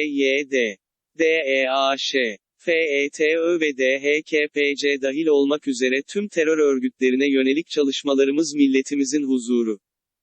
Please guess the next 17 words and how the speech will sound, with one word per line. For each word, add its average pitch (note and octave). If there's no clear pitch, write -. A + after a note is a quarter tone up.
ve F3
ülkemizin D#3
güvenliği C#3+
için D3+
kesintisiz C#3+
bir D3+
şekilde D3
ve D#3
kararlılıkla C#3+
devam D3
etmektedir. A#2
Suikast F#3
iddiası C3
medyada D3
yer C#3+
alan C3+
haberlerde. B2